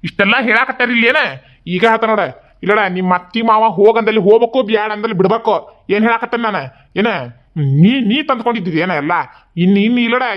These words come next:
ಇನ್ ನೀ ಏನ್ರ ಕರೆಕ್ಟ್ ಮಾಡಿದ್ರು ಯಾರು ನಿನ್ ನಂಬುದಿಲ್ಲ. ಯಾಕಂದ್ರ ಮಾಡಿ ಕುಂತ್ ಬಿಟ್ಟಿ ಅಲ್ಲಿ ಇಷ್ಟೆಲ್ಲ ಯಾವಾರ. ಏನ ಬಾ ಶಾಣೆಕಿದಿ ನೀನ? ಬಾ ಕೀರ್ತಿ ತಂದಿತ್ತುಕೊ ನನಗ. ಬೀಗ್ರ, ನಮಸ್ಕಾರಿಪ್ಪ. ಹೂ ಬರ್ತೇನೆ ನಾನು.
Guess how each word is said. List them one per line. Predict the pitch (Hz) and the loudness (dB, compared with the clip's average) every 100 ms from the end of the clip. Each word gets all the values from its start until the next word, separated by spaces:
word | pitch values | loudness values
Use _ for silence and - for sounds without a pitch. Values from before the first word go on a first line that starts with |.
| 202 | -6
ಇನ್ | 233 | -4
ನೀ | 226 214 | -2 0
ಏನ್ರ | 240 277 | 0 -4
ಕರೆಕ್ಟ್ | - _ 214 240 247 330 | -6 _ -4 -4 -4 -2
ಮಾಡಿದ್ರು | 294 285 302 | -2 -2 -4
ಯಾರು | 294 214 240 | -4 -6 -6
ನಿನ್ | 247 233 | -6 -4
ನಂಬುದಿಲ್ಲ. | 214 190 220 190 | -2 -2 0 0
ಯಾಕಂದ್ರ | 190 202 233 247 277 294 196 - _ _ - 143 139 | -2 -4 -4 -2 -2 -2 -6 -12 _ _ -6 -2 0
ಮಾಡಿ | 156 240 254 | 0 0 -4
ಕುಂತ್ | 233 226 | -6 -4
ಬಿಟ್ಟಿ | 226 220 | -2 -2
ಅಲ್ಲಿ | 190 | -4
ಇಷ್ಟೆಲ್ಲ | - 160 175 | -6 -6 -4
ಯಾವಾರ. | 196 151 175 190 156 294 208 - _ - | -2 -2 0 -2 -4 -4 -8 -14 _ -8
ಏನ | 151 | -6
ಬಾ | 127 151 | 0 0
ಶಾಣೆಕಿದಿ | - 156 151 170 160 | 0 -4 -6 -4 -4
ನೀನ? | 147 147 302 240 160 - _ 143 | -2 -2 -2 -4 -10 -16 _ -2
ಬಾ | 143 185 | 2 2
ಕೀರ್ತಿ | 214 - 214 247 | -2 -2 -2 -2
ತಂದಿತ್ತುಕೊ | 254 220 202 208 | -2 -2 -2 0
ನನಗ. | 196 156 117 _ _ - - 139 | 0 -2 -10 _ _ -14 0 2
ಬೀಗ್ರ, | 131 143 160 - - - - - - - | 4 2 0 -8 -20 -20 -20 -20 -10 -2
ನಮಸ್ಕಾರಿಪ್ಪ. | 131 135 - 135 123 135 - - - - | -2 -2 -2 -4 0 2 0 -2 -20 -2
ಹೂ | 147 | 2
ಬರ್ತೇನೆ | 139 139 151 139 | 2 2 0 -2
ನಾನು. | 135 | -2